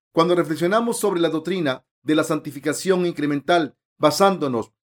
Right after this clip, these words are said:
en la palabra de la verdad, nos damos cuenta de que es una enseñanza de Satanás.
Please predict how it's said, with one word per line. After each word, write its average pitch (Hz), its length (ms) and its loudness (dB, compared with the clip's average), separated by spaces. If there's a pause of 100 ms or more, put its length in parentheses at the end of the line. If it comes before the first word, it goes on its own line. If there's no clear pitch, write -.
en 160 100 2
la 156 100 2
palabra 160 640 2
de 151 120 2
la 147 120 4
verdad, 139 420 2 (400)
nos 160 320 -2
damos 220 300 4
cuenta 156 500 -2 (140)
de 151 200 -2
que 170 220 0
es 208 160 -2
una 208 140 -2
enseñanza 196 520 -2
de 135 100 -2
Satanás. 123 520 -4